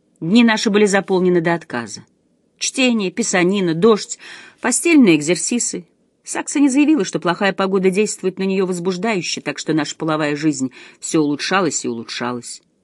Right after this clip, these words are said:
И пролетали как экспресс. Я и сам не заметил, как окончил «Дом на Пуховой опушке», «Чарли и шоколадную фабрику», «Короля Золотой реки» и черновик моей первой главы.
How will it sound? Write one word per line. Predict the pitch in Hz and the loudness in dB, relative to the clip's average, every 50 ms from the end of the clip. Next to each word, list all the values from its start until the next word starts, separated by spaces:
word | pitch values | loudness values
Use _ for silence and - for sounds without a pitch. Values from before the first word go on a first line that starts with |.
| _ _ _ _ _ _ _ _ _ _ - | _ _ _ _ _ _ _ _ _ _ -6
И | 214 196 | -6 -2
пролетали | - 180 180 180 180 - 285 311 269 220 | 0 2 2 2 2 0 -4 -4 -4 -4
как | - - 185 170 - - | -4 -6 -8 -8 -8 -12
экспресс. | - - - - - - 127 117 120 - - - - - - _ _ _ _ _ _ _ _ _ _ _ _ _ _ _ _ _ - | -10 -10 -10 -10 -10 -10 -10 -10 -8 -8 -8 -10 -10 -12 -16 _ _ _ _ _ _ _ _ _ _ _ _ _ _ _ _ _ -2
Я | 277 330 | 0 0
и | 359 | 0
сам | - - 320 262 202 175 | 0 0 0 2 2 2
не | 160 | 2
заметил, | 147 156 151 151 143 131 - - 143 | 2 2 0 0 0 -2 -2 -4 -4
как | - 196 180 - - | -4 -4 -6 -2 -4
окончил | 185 180 - 233 220 - - 220 208 - - | -4 -2 0 -2 -2 0 0 -2 -2 -2 -6
«Дом | 185 175 233 269 285 285 277 - - - _ _ | -2 2 4 6 6 4 4 0 -8 -20 _ _
на | - 185 180 175 | 2 2 2 2
Пуховой | - - 208 - - 233 196 208 | 0 -4 -6 -2 -2 0 2 2
опушке», | - - 165 156 156 - - 135 120 - - - - - 147 156 _ _ _ _ _ _ _ _ _ _ _ _ _ _ _ _ _ | 2 2 -2 -4 -4 -6 -10 -12 -10 -10 -14 -14 -14 -16 -18 -18 _ _ _ _ _ _ _ _ _ _ _ _ _ _ _ _ _
«Чарли | - - 208 202 226 233 190 160 127 - - _ | -2 0 0 2 2 0 0 -2 -2 -4 -4 _
и | - | -6
шоколадную | 151 - - 160 - 151 147 156 170 165 160 151 139 131 | -6 -6 -6 -2 0 0 2 2 0 0 0 0 -2 -2
фабрику», | - - 139 123 117 123 127 127 - - - 156 - _ _ _ _ _ _ _ _ _ _ _ _ _ | -2 -2 -2 -2 -2 -4 -10 -14 -14 -16 -18 -18 -20 _ _ _ _ _ _ _ _ _ _ _ _ _
«Короля | - 196 175 165 165 160 175 208 202 | -4 -2 0 2 2 2 2 2 0
Золотой | 151 151 147 143 143 143 - 165 170 | -2 -2 -2 -2 -2 -2 -4 -4 -4
реки» | 156 135 - _ - - 120 113 - _ _ _ _ _ _ _ _ _ _ _ _ | -4 -6 -8 _ -14 -14 -14 -14 -14 _ _ _ _ _ _ _ _ _ _ _ _
и | - 165 | -6 -4
черновик | 165 - 190 175 185 185 185 202 269 240 - - | -2 0 0 2 4 2 4 4 2 0 0 -2
моей | 143 156 151 147 135 | -2 0 0 0 -2
первой | - 156 165 185 185 180 160 | -2 -2 -2 -2 -2 -4 -6
главы. | 127 120 120 117 107 98 104 | -6 -8 -10 -10 -10 -12 -14